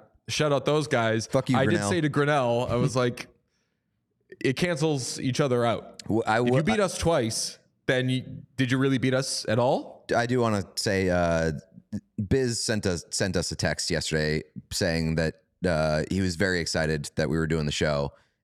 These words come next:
Speaker 2: and w-, he's just, like, the nicest guy
Speaker 1: Grinnell's
Speaker 2: ever.
Speaker 1: also been super
Speaker 2: Yeah,
Speaker 1: supportive.
Speaker 2: so, w-, f-,
Speaker 1: I don't have Whitney's
Speaker 2: Where
Speaker 1: contact
Speaker 2: you at, Whitney?
Speaker 1: information. Yeah.
Speaker 2: <laughs> So, uh, I love those guys.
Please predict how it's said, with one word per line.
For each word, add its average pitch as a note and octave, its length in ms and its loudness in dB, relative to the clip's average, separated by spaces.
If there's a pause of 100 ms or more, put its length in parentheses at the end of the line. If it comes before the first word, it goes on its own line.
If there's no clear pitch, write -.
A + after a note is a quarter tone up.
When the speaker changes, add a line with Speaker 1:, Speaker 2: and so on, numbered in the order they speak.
Speaker 2:
and D#2 240 0
w-, F#2+ 240 0
he's D3+ 120 0
just, D#3+ 160 -2
like, B2 140 -4
the G2 60 -2
nicest D#2 360 -2
guy D3 60 2
Speaker 1:
Grinnell's F3 300 0
Speaker 2:
ever. E3 80 2
Speaker 1:
also D3+ 160 -2
been A#2+ 380 -2
super G#2+ 600 -2
Speaker 2:
Yeah, G2+ 220 0
Speaker 1:
supportive. F2+ 220 0
Speaker 2:
so, C#2+ 360 -2
w-, F2 220 -4
f-, - 260 -14
Speaker 1:
I A#2 60 2
don't B2+ 140 0
have A#2+ 180 -2
Whitney's A2 320 -2
Speaker 2:
Where G#2 120 2
Speaker 1:
contact C#3 140 2
Speaker 2:
you D#3 80 2
at, E3 160 -2
Whitney? - 240 0
Speaker 1:
information. - 360 0
Yeah. F3+ 640 2
Speaker 2:
<laughs> - 800 -8
So, G2+ 320 2
uh, G2+ 200 0
I C#3+ 100 2
love C#3+ 220 -2
those C#3 180 0
guys. B2 400 0